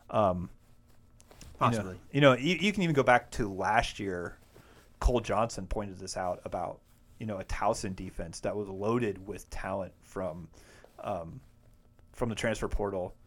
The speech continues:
Speaker 1: But he's talking about in late, late in the season, they're getting ready to play Tran-, play Towson, and he's talking about, you know, they have to keep things really simple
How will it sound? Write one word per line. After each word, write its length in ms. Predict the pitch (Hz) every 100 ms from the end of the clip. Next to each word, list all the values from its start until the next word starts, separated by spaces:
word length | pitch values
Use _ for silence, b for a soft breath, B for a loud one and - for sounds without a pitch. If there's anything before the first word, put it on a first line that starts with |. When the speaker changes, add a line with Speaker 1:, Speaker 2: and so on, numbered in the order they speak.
| b b
Speaker 1:
But 200 | 117 107 - - _
he's 180 | - 151
talking 180 | 165 143
about 260 | 117 101 104
in 280 | 110 107 -
late, 320 | 107 120 131 - -
late 220 | 117 160
in 60 | 135
the 60 | 113
season, 380 | - 139 127
they're 100 | 107
getting 100 | 110
ready 100 | 110
to 60 | 107
play 100 | 101
Tran-, 240 | - 101 - _ - -
play 160 | - 117
Towson, 500 | - 107 135 95 82 -
and 100 | 110
he's 100 | 113
talking 160 | 117
about, 180 | 107 101
you 80 | -
know, 240 | 113 104 104 - b b b b b -
they 100 | 151
have 100 | 208
to 60 |
keep 180 | - 156
things 200 | 131 123
really 280 | 95 110 120
simple 460 | - 117 95 80